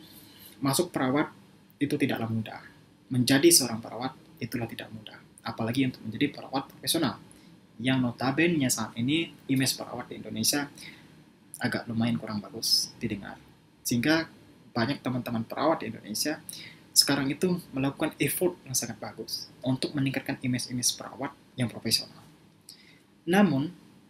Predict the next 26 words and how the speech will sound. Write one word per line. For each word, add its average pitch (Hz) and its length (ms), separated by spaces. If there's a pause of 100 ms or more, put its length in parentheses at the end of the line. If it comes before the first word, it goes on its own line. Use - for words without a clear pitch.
(460)
fenomena 190 400
yang 131 160
ada 131 160
saat 107 240
ini, 113 320 (640)
khususnya 131 720
tentang 117 400
job 147 240
opportunities, - 960
kesempatan 113 480
kerja. - 400 (720)
Kenapa 165 280
saya 139 160
berbicara 127 320
kesempatan - 440
kerja? 131 360
Ini 127 200
adalah 131 280
untuk - 240
sebagai - 520 (520)
plan 185 320
teman-teman, 113 480 (320)
planning 156 280
teman-teman 117 520
untuk, 127 480 (720)
eh, 117 380